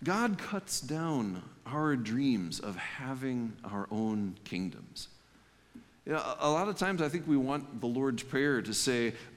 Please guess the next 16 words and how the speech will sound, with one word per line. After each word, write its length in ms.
"My 600
kingdom 500
come 320
and 300
my 640
will 380
be 100
done." 400
But 140
that's 260
not 320
what 140
this 200
life 300
is 140
about. 580